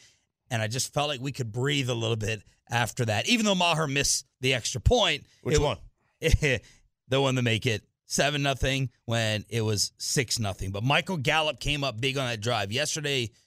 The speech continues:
Speaker 1: you said, "Where's Gallup gonna be? Is Gallup going to be there?" And Michael Gallup, he comes up with big catches. He's not gonna have an, uh, eleven. He's not gonna have nine catches. He's gonna have four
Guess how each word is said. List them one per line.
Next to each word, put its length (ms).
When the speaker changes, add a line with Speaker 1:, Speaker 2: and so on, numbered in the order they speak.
Speaker 1:
you 140
said, 380
"Where's 220
Gallup 360
gonna 160
be? 320
Is 140
Gallup 340
going 260
to 40
be 200
there?" 340
And 140
Michael 320
Gallup, 480
he 100
comes 260
up 80
with 180
big 220
catches. 360
He's 100
not 220
gonna 120
have 180
an, 200
uh, 320
eleven. 520
He's 120
not 180
gonna 140
have 240
nine 400
catches. 580
He's 160
gonna 160
have 220
four 600